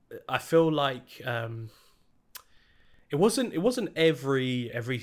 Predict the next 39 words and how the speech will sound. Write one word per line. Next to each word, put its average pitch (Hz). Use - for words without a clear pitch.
second 117
they 123
were 120
trying 123
to 123
go 113
for 110
a 104
gag, 101
you 123
know, 107
like, 113
um, 113
Anthony 156
Daniels 127
as 104
C 120
three 127
P 120
O, 76
it's, -
it 165
is 190
just -
kind 170
of 147
his, 170
his 151
acting 156
is 127
funny, 113
and 123
then 131
moments 175
come 147
out 135
of 131
him 135
reacting 120